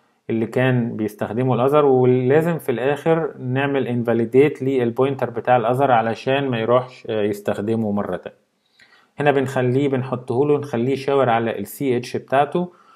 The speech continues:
وبنخليه له ال سي اتش بتاعته، بنحط له في الأول صفر، فبتكون كأنها، آم، يعني، آه، zero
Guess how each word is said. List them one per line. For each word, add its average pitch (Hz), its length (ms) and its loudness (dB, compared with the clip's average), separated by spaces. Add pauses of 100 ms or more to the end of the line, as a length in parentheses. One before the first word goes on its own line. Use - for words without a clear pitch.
(240)
وبنخليه 139 600 2
له 135 60 6
ال 131 60 0
سي 131 260 0
اتش 127 200 -2
بتاعته، 123 420 2
بنحط 110 400 -6
له 131 100 4
في 123 100 -4
الأول 117 320 0
صفر، 147 340 -2
فبتكون 120 680 -2
كأنها، 110 680 -2 (500)
آم، 104 680 -4 (100)
يعني، 101 580 -6
آه، 95 180 -6
zero 107 380 -4